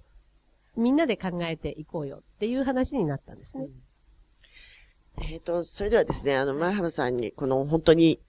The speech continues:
Speaker 2: 土地選びの時からずっと運営員で関わっていただいてるんで、これまでのこのFの、えー、森、森づくりの、あの、流れといいますか、こんなことしてきたねっていうのをちょっと振り返っていただければと思います。
Speaker 1: はい。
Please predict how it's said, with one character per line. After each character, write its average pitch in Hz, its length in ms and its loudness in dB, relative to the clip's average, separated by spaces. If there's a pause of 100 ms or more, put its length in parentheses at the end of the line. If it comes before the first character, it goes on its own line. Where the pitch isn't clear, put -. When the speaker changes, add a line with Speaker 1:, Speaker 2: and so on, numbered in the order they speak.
(140)
Speaker 2:
土 160 100 4
地 185 180 8
選 180 140 12
び 165 80 4
の 143 100 4
時 - 180 2
か - 140 2
ら 127 80 4
ず 143 140 2
っ 151 40 2
と - 360 10 (100)
運 165 160 4
営 165 140 6
員 165 180 2
で 143 140 2
関 143 260 0
わ 139 80 4
っ 139 80 -4
て - 80 -6
い 131 80 -6
た 147 100 0
だ 131 120 0
い 131 80 -4
て - 120 -6
る 131 80 -6
ん 131 80 -10
で、 147 200 0 (400)
こ 190 140 2
れ 202 80 4
ま 202 180 4
で 185 100 4
の 160 260 4
こ 156 160 -4
の 147 180 -2
F 156 200 -4
の、 135 340 0 (640)
え 127 220 0
ー、 - 20 -2
森、 127 220 -2
森 143 200 0
づ 135 120 -4
く 135 140 -8
り 127 140 -4
の、 127 340 0 (400)
あ 131 120 -2
の、 131 180 -2
流 131 260 0
れ - 80 2
と - 140 -4
い 110 80 -4
い - 20 -10
ま - 100 -10
す - 140 -12
か、 117 180 -2
こ 160 120 -4
ん 165 40 -2
な 170 80 -2
こ 196 100 -8
と 196 140 -2
し - 60 -2
て 180 100 -2
き - 80 -16
た 127 120 -2
ね 143 160 -4
っ - 20 -6
て - 180 -8
い 139 40 -2
う 147 60 -2
の 135 120 -4
を 117 80 -4
ち - 120 -10
ょ - 20 -8
っ - 40 -18
と 98 240 -2 (480)
振 - 180 -4
り 147 60 -2
返 139 180 0
っ - 20 -2
て - 120 -8
い 127 60 -6
た 127 100 -6
だ 131 140 -8
け - 160 -16
れ 131 100 -12
ば 131 140 -12
と - 140 -12
思 131 160 -10
い 127 60 -12
ま 147 160 -4
す。 180 100 -2
Speaker 1:
は - 20 -12
い。 - 60 -14